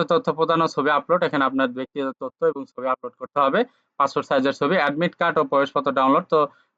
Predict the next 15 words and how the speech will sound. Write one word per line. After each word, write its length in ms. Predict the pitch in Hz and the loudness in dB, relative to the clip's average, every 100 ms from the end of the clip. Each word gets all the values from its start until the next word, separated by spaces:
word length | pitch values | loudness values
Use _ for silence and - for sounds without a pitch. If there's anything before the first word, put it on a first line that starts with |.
| 170 | -4
সবকিছু 360 | 170 208 185 | -2 0 0
কমপ্লিট 360 | 190 180 156 175 | 2 0 0 -2
করার 200 | 175 165 | 0 2
পর 140 | 151 185 | 2 2
আপনি 240 | 139 147 | 0 0
অ্যাডমিট 300 | 139 135 139 | -2 0 -2
কার্ড 160 | 147 156 | -2 -2
ও 40 | |
প্রবেশপত্র 520 | 135 127 131 - 127 123 | -2 -2 -4 -4 -4 0
ডাউনলোড 280 | 123 123 | 2 0
করতে 260 | - 123 127 | -2 -8 -2
পারবেন 280 | 127 127 165 | 0 0 -2
যদি 160 | 139 123 | -2 -2
আপনার 220 | 120 120 | -2 -2
সবকিছু 400 | 143 - 147 | -4 -4 -6